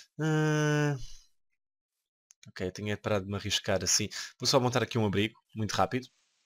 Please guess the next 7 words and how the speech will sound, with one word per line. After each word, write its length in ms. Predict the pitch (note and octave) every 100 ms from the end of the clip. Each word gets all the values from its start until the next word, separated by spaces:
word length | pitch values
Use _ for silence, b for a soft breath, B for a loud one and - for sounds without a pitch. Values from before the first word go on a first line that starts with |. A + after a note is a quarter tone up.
| _ _ _ _ _ _ _ _ - _ _ _ _ -
Eh, 300 | - F2+ D2+ -
eu 60 | F#2+
disse 220 | F#2+ -
rápido, 380 | - F2 - G#2+ - -
não 100 | F#2+
disse 240 | F2+ -
lento. 400 | F#2+ F#2+ - -